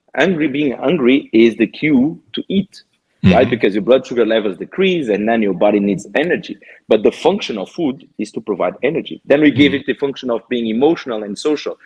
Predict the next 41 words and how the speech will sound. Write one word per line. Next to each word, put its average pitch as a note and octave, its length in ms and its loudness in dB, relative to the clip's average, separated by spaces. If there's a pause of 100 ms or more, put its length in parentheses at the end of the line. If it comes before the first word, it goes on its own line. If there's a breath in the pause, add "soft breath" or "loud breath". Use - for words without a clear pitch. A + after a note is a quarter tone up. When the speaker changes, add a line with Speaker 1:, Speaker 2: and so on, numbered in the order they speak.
(180 soft breath)
Speaker 1:
right? G#2+ 160 2
Because A2 220 -4
we're F#2+ 60 -8
social B2+ 420 -2
human A2+ 280 0
beings, D#3 300 0 (220 soft breath)
and B2 140 2
emotional B2+ 480 4
because A2 260 -2
sometimes B2+ 460 -2
we A2 80 -4
eat B2 180 -6
our A2+ 200 2
emotions, A#2 580 -4
right? F#2+ 220 2 (320)
And, A#2+ 220 4
Speaker 2:
<laughs> - 680 -4
Speaker 1:
and - 400 -6
most E3+ 320 2
of D#3 120 2
the A#2+ 80 -6
times, D3 360 0
unfortunately. A#2 720 -2 (220 soft breath)
And C3 140 2
what's E3 240 4
happening C#3+ 420 -4
now C3 460 -6 (180)
is G#2 140 -6
because B2+ 520 2 (140)
we, B2 400 2
we, A2 320 -2
we A2 100 -2
don't A#2+ 160 2
have A2+ 220 -2
time. G#2+ 400 -4 (140)
We're G#2 160 4
so C#3 360 4
busy A2+ 440 -4
working. G2+ 460 -2
We're F#2+ 120 -6
so, - 340 2